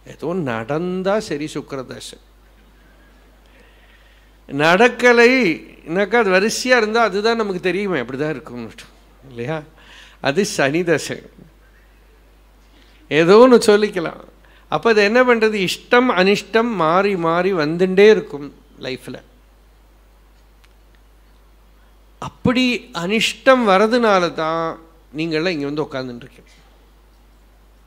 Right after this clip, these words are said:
ஒரு ஒருத்தரும் வந்து சொல்றத நான் பார்க்கிறேன். ஒரு சத்சங்கத்துல இருக்கிற ஆசை, அத்தியாத்ம விஷயத்துல இருக்கிற பசி, தாகம் எங்கேருந்து வந்தது? பெரிய வேதனை பேக்ல இருக்கு, நிறைய பேருக்கு இருக்கு பெரிய வேதனை.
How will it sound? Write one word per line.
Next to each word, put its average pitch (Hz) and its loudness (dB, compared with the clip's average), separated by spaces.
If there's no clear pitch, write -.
ஒரு 143 0
ஒருத்தரும் 233 2
வந்து 208 0
சொல்றத 185 -2
நான் 165 -2
பார்க்கிறேன். - -14
ஒரு 143 -6
சத்சங்கத்துல 226 0
இருக்கிற 175 0
ஆசை, 156 -2
அத்தியாத்ம 190 -4
விஷயத்துல 185 -4
இருக்கிற 156 -6
பசி, 160 -4
தாகம் 175 -2
எங்கேருந்து 190 -6
வந்தது? 175 -12
பெரிய 214 -4
வேதனை 233 2
பேக்ல 196 -2
இருக்கு, - -12
நிறைய 214 -4
பேருக்கு 226 2
இருக்கு 180 -10
பெரிய 185 -4
வேதனை. 196 -6